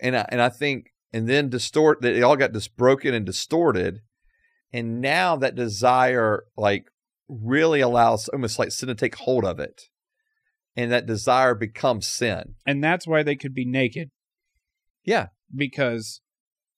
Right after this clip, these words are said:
Speaker 1: And c-
Speaker 2: neither of them were ever thinking about anything else.
Speaker 1: Right. It says they were naked and unashamed.
Speaker 2: Right. Okay.
Speaker 1: Yeah, the end of Genesis two.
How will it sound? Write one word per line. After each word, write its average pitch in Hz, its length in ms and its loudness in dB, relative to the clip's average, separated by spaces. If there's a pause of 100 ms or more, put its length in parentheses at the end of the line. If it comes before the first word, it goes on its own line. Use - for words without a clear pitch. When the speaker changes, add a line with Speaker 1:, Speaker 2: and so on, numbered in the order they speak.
(180)
Speaker 1:
And 127 140 -4
c- 131 60 -6
Speaker 2:
neither 143 340 0
of 131 120 -4
them 139 240 -4
were 131 240 -2
ever 131 260 -4
thinking 123 420 -8
about 117 200 -2
anything 110 320 -8
else. 156 320 -12 (100)
Speaker 1:
Right. 139 220 4
It 127 80 2
says 147 160 -2
they 151 80 2
were 127 100 2
naked 147 460 0
and 127 140 0
unashamed. 113 680 -4 (920)
Speaker 2:
Right. 123 260 -2 (180)
Okay. 117 240 -6 (180)
Speaker 1:
Yeah, 107 280 0
the 95 140 -10
end 120 100 -6
of 117 80 -4
Genesis 110 400 -6
two. 90 300 -6